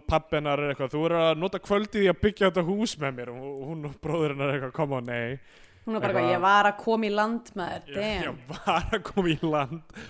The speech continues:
Speaker 1: og má ekki fara á ballið í bænum af því hún þarf að
Speaker 2: Nei,
Speaker 1: hjálpa
Speaker 2: einmitt.
Speaker 1: honum að byggja hús. Þetta er eitthvað, ok.
Speaker 2: Já.
Speaker 1: Þessi foreld-, þessi foreldrar basically sjást ekkert aftur alla myndina, þú veist,
Speaker 2: Nei.
Speaker 1: þetta dæmi með húsbygginguna, eh, það,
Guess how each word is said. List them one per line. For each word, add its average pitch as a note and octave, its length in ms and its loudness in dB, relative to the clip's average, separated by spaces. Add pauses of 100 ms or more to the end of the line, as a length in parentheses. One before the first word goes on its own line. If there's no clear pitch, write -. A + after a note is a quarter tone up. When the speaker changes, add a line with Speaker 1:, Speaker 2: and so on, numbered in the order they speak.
Speaker 1:
og C#3+ 80 -14
má D3+ 140 0
ekki D#3 160 -2
fara D3 140 2
á C3 100 -12
ballið D3+ 400 2
í C3 80 -4
bænum A2+ 400 -6
af A2+ 80 -8
því C3 80 -6
hún B2 80 -4
þarf D#3+ 120 0
að D#3+ 40 2
Speaker 2:
Nei, D#3 80 -2
Speaker 1:
hjálpa C3+ 80 0
Speaker 2:
einmitt. E3 160 -6
Speaker 1:
honum C3 240 -6
að A2 80 -12
byggja C3+ 280 -4
hús. A2+ 240 -6
Þetta A#2 140 -8
er B2 60 -2
eitthvað, A#2+ 340 0
ok. A2+ 100 -4 (680)
Speaker 2:
Já. F#3 120 -6
Speaker 1:
Þessi E3 200 2
foreld-, G3+ 320 6 (160)
þessi D#3 200 -2
foreldrar F3+ 380 2
basically C#3+ 300 -2
sjást D#3 280 0
ekkert C3 220 -2
aftur B2+ 300 -6
alla B2 180 -6
myndina, G#2+ 380 -10 (100)
þú - 80 -16
veist, A2+ 120 -12
Speaker 2:
Nei. F#3 240 0
Speaker 1:
þetta B2 280 -6
dæmi D3 300 2
með C#3 120 0
húsbygginguna, B2 1000 -6 (760)
eh, B2+ 300 -4
það, C3 440 -2